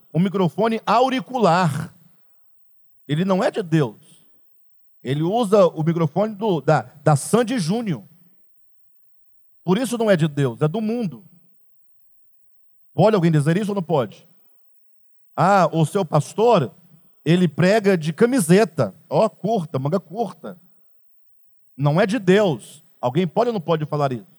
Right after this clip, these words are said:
Aí você faz o quê? Você fala, "Tudo bem, eu vou ler o Evangelho. Eu vou saber se Jesus ensinou isso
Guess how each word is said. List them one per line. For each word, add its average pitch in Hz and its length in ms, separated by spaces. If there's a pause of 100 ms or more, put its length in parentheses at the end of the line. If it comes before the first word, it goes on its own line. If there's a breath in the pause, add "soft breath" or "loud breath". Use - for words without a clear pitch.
(1700)
Aí 135 180
você 165 760 (360)
faz 151 200
o 147 60
quê? 151 340 (1160)
Você - 80
fala, 135 260 (200)
"Tudo 190 160
bem, 160 180
eu 147 100
vou 160 200
ler 156 260
o 156 80
Evangelho. 120 580 (1400)
Eu 110 80
vou 147 140
saber 147 320
se 151 100
Jesus 127 380
ensinou 131 500
isso - 400